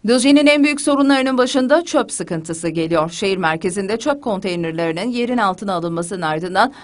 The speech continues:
cadde, sokak ve kaldırımlardaki çöp kovaları kaldırılarak daha güzel bir görünüm kazandırılması amaçlandı. Ancak bu uygulama vatandaşlar tarafından tepkiyle karşılanmasına neden oldu. Özellikle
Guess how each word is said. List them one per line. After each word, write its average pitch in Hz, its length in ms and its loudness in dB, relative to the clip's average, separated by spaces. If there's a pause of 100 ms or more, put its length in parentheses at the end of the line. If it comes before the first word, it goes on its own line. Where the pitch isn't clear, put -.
(120)
cadde, 262 300 2
sokak 311 380 0
ve 277 120 -2
kaldırımlardaki 226 840 0
çöp 277 240 -4
kovaları 165 420 -2
kaldırılarak 185 720 2 (200)
daha 285 160 4
güzel 262 400 2
bir 269 120 0
görünüm 226 420 -2
kazandırılması 160 880 -2
amaçlandı. 165 680 0 (240)
Ancak 214 400 2
bu 240 60 0
uygulama 214 460 0
vatandaşlar 220 680 0
tarafından 190 520 -2
tepkiyle 220 540 -4
karşılanmasına 170 840 -4
neden 240 320 -4
oldu. 147 260 -4
Özellikle 185 640 0